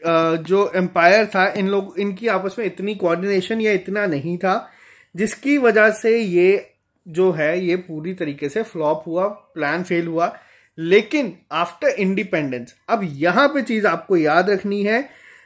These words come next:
after independence ट्वेंटी ईयर्स प्लान जो था वो इंट्रोड्यूस किया गया। वर्ड का अब आपको याद रखना है, ट्वेंटी ईयर्स प्लान। अब ये कब किया गया था इंट्रोड्यूस? ये किया गया था आपका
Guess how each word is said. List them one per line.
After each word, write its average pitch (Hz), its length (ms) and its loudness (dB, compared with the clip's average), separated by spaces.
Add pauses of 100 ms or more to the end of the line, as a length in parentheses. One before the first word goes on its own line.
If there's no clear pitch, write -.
(200)
after - 300 2
independence 262 840 2 (460)
ट्वेंटी 269 460 4
ईयर्स 214 420 4
प्लान 196 420 2
जो 208 160 2
था 151 200 0
वो 185 300 0
इंट्रोड्यूस 151 500 -2
किया 127 180 -8
गया। - 220 -20 (720)
वर्ड 202 340 6
का 226 120 6
अब 185 120 4
आपको 165 260 2
याद 147 280 2
रखना 147 280 -6
है, 170 260 -6 (480)
ट्वेंटी 214 440 0 (100)
ईयर्स 185 320 2
प्लान। 117 340 -10 (120)
अब 180 220 0
ये 254 100 0
कब 262 640 0
किया 240 240 6
गया 185 260 6
था 180 160 0
इंट्रोड्यूस? 160 600 0
ये 170 280 2
किया 170 300 0
गया 131 200 -2
था 180 140 0
आपका 165 720 -4